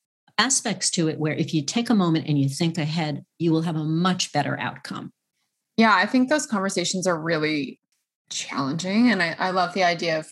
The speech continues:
Speaker 2: preparing for them for sure, 'cause I think having some sort of, like, script and, and things you want to touch on and,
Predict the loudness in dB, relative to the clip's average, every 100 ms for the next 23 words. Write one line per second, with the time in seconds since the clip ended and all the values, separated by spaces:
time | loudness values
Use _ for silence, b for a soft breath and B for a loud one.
0 | _ -2 -2 -2 -4 -4 -6 0 0 2
1 | 4 4 4 2 -2 -2 -4 -4 0 2
2 | 2 0 0 -2 -4 -2 -4 -4 -8 -6
3 | -4 -4 -4 -6 -6 -4 0 4 2 2
4 | -10 -10 -10 -6 -6 -4 -4 -4 -4 -2
5 | -4 -2 -4 -2 -2 -2 -4